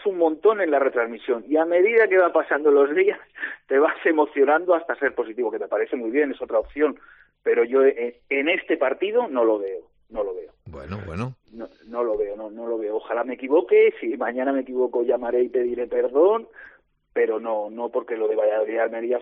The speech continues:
Speaker 1: fue muy gordo, muy fuerte, y, pero bueno, también es verdad que se empató en San Mamés, en
Speaker 2: Este equipo ha
Speaker 1: Wanda.
Speaker 2: jugado mejor en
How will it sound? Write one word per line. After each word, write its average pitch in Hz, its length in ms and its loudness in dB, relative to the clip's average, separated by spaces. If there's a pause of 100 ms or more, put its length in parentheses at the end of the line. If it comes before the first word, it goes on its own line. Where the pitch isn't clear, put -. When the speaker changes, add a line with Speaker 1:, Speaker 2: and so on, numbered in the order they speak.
Speaker 1:
fue 113 120 -4
muy 107 200 -14
gordo, 127 380 2
muy 117 160 -8
fuerte, 147 540 -2
y, - 360 -10
pero 104 120 -10
bueno, 143 180 -6
también 117 240 -8
es 113 80 -10
verdad 135 320 0
que 143 120 -8
se 127 100 -14
empató 113 400 -4
en 110 220 -4
San 107 140 -16
Mamés, 180 480 -10
en 104 360 -14 (120)
Speaker 2:
Este 90 200 -8
equipo 110 220 -2
ha - 40 4
Speaker 1:
Wanda. 120 140 -4
Speaker 2:
jugado 107 280 0
mejor 110 440 -4
en 85 480 -10